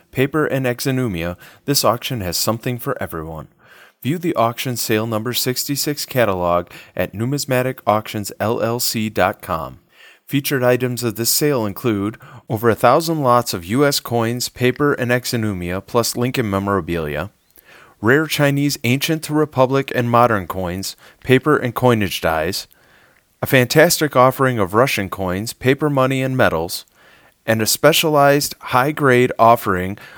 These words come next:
of hundreds of rare Condor tokens and world exonumia.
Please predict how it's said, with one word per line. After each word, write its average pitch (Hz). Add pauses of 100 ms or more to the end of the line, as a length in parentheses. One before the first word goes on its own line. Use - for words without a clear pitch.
of 98
hundreds 151
of 113
rare 127
Condor 135
tokens 123
and 87
world 120
exonumia. 95